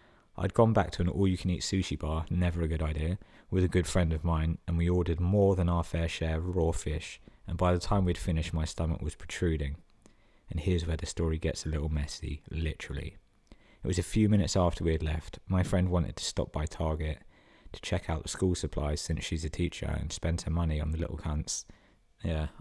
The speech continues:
I wouldn't. Mate, if I was a teacher, I would not buy shit for them kids.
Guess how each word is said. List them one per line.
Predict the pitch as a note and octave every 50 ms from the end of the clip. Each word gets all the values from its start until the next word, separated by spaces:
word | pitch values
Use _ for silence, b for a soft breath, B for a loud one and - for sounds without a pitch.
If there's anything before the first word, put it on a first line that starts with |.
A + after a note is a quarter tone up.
| -
I | - F#2
wouldn't. | E2 D2+ C#2+ D2+ D2+ _ -
Mate, | F2+ F#2 D#2+ C2+ -
if | - - -
I | A2
was | A2 A2+ G2+
a | G2+
teacher, | E2+ - G2 F#2 - - - D2+ D2+ D2+ D2+ - _ _ -
I | F#2
would | F#2 F2 E2+ E2+
not | F2 - -
buy | D#2+ D#2+ D#2
shit | - - - - - -
for | - -
them | D#2 D#2 E2 E2
kids. | - - D2+ D2+ - - -